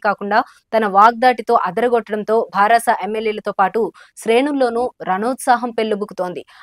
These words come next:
అసెంబ్లీ సమావేశాలు ఇక రంజుగా కొనసాగనున్నాయని అధికార పక్షంతో పాటు అందరూ అంచనా వేస్తున్నారు. పంతొమ్మిది వందల తొంభై తొమ్మిది, రెండు వేల నాలుగు, రెండు వేల నాలుగు నుండి రెండు వేల తొమ్మిది సమావేశాల్లో జరిగినట్టు ఇకపై కూడా అంతకు మించి వాడివేడిగా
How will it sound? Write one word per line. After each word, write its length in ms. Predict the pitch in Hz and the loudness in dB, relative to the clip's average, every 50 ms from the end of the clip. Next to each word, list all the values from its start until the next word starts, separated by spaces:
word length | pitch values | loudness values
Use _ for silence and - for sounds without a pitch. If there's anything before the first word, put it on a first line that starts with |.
| - 196 202 | -2 -2 -2
అసెంబ్లీ 320 | 208 - 302 294 285 294 277 - | 0 -2 -4 -4 -4 -4 -4 -2
సమావేశాలు 600 | 254 254 233 233 233 226 220 - 220 220 233 247 170 180 | -2 0 0 0 0 -2 -2 -2 -2 -2 -2 -2 -4 -4
ఇక 100 | - 208 185 180 | -4 -4 -4 -2
రంజుగా 320 | 180 190 208 226 240 247 240 - | -4 -4 -6 -4 -4 -4 -2 -2
కొనసాగనున్నాయని 800 | 226 220 208 240 220 214 214 214 214 214 208 208 202 202 202 233 214 - _ - - - 190 202 | -4 -4 -2 -2 -2 0 -2 -4 -4 -4 -4 -6 -6 -6 -6 -6 -8 -10 _ -20 -6 -2 -2 0
అధికార 300 | 196 254 247 294 285 277 262 - | 0 0 -2 -2 -2 -2 -2 -2
పక్షంతో 340 | 220 - - 220 220 214 214 - 214 | -4 -2 -4 -4 -4 -4 -2 0 0
పాటు 220 | 202 196 - - 160 - - 175 | 0 2 0 -2 -2 -4 -6 -8
అందరూ 280 | 170 175 185 208 220 226 226 | -10 -8 -4 -2 -2 -2 -2
అంచనా 260 | 220 208 208 214 208 202 | -4 -6 -8 -8 -6 -6
వేస్తున్నారు. 460 | 202 185 - - 185 180 185 175 - - _ _ _ _ _ 208 | -6 -6 -8 -8 -6 -4 -4 -4 -6 -10 _ _ _ _ _ -4
పంతొమ్మిది 400 | 220 233 233 294 285 285 277 269 262 | -2 -2 0 -2 -2 -2 -2 -2 -2
వందల 200 | 247 240 240 233 - 202 | -2 -2 -4 -2 -2 -4
తొంభై 220 | 185 196 190 220 226 - | -4 -2 -4 -4 -4 -4
తొమ్మిది, 280 | 208 214 190 208 226 220 - - | -4 -4 -4 -4 -4 -4 -4 -6
రెండు 160 | 190 196 196 202 | -6 -4 -4 -4
వేల 140 | 202 202 190 185 180 | -4 -4 -6 -4 -4
నాలుగు, 260 | 185 190 - 226 254 - _ - _ _ - 202 | -6 -4 -4 -6 -8 -8 _ -18 _ _ -6 -4
రెండు 160 | 208 233 269 294 | -2 0 0 0
వేల 140 | 302 285 254 196 220 | 0 0 0 -2 -2
నాలుగు 220 | 220 220 208 214 214 214 | -2 -2 -2 -4 -4 -4
నుండి 200 | 214 220 247 208 202 - | -2 -2 -2 -2 -2 -4
రెండు 180 | 185 190 202 220 247 | -6 -6 -2 0 0
వేల 120 | 240 240 - 220 | 0 0 -2 -4
తొమ్మిది 280 | 202 196 190 196 208 - - | -6 -6 -6 -8 -8 -8 -6
సమావేశాల్లో 600 | 180 185 196 202 208 202 - - 190 190 196 202 226 254 - _ _ _ - 175 208 | -4 -4 -2 -2 -4 -4 -2 -2 -2 0 0 -2 -2 -4 -6 _ _ _ -6 -2 -2
జరిగినట్టు 540 | 202 202 214 226 226 220 196 - - 240 226 170 - 165 208 | 0 0 0 -2 -4 -4 -2 -2 0 0 0 -2 -4 -8 -4
ఇకపై 280 | - 247 254 277 269 262 254 240 | -4 -2 0 2 0 0 0 0
కూడా 200 | 226 214 220 233 226 - 185 190 | 0 2 4 4 2 2 -2 -6
అంతకు 240 | 208 - - - 214 190 180 196 | -6 -6 -4 -4 -6 -6 -8 -8
మించి 320 | 214 233 233 - 285 277 254 240 | -8 -8 -6 -4 -4 -4 0 0
వాడివేడిగా 540 | 214 208 208 226 220 214 208 202 196 208 | 0 0 0 -2 -2 -4 -4 -2 -2 -4